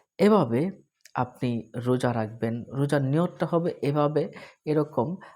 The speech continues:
"আমি আরাফার রোজার নিয়ত করলাম।" ব্যাস, এইটুকুতে হয়ে যাবে। ইফতারির সময় আপনি ইফতারির দোয়াটা পড়বেন, "আল্লাহুম্মা লাকা সুমতু আলা রিজকিকা আফতারতু" বলে আপনি ইফতারি করবেন।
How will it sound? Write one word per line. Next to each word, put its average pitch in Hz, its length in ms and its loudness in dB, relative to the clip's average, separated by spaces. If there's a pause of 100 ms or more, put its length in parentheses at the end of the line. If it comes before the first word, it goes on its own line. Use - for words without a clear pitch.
"আমি 131 260 -2
আরাফার 127 580 0
রোজার 120 340 0
নিয়ত 107 400 -4
করলাম।" 82 380 -4
ব্যাস, 170 320 4
এইটুকুতে 190 520 0
হয়ে 101 240 -4
যাবে। 90 280 -6 (300)
ইফতারির 185 420 2
সময় 131 380 -6 (300)
আপনি 113 300 -4
ইফতারির 117 580 -4 (340)
দোয়াটা 120 280 2
পড়বেন, 107 440 -4
"আল্লাহুম্মা 117 760 -2
লাকা 110 320 -2
সুমতু 139 460 0
আলা 110 240 2
রিজকিকা 170 580 -2 (320)
আফতারতু" - 640 0
বলে 113 180 -4
আপনি 110 200 -8
ইফতারি 98 340 -2
করবেন। 80 460 -4